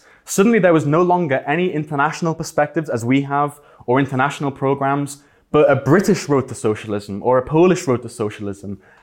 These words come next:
and so on. And in fact, the British Communist Party today still has this as its program. And internationalism is completely sidelined in their perspectives, in place of, uh, forming a,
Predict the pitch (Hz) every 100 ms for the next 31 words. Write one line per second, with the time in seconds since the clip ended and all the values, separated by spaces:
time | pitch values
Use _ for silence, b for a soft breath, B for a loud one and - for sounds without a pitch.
0 | b 131 135 - 139 175 101 92 b b
1 | 151 196 226 147 190 196 - 190 185 185
2 | 156 151 151 180 139 - - 165 151 185
3 | 185 120 - 123 135 - 208 208 98 98
4 | - _ b b b b 156 180 202 175
5 | 208 202 147 127 131 120 143 131 202 185
6 | 180 - 175 160 120 113 113 110 117 -
7 | 104 - 104 120 - B B 143 139 156
8 | 160 165 147 127 131 127 147 147 143 131
9 | 123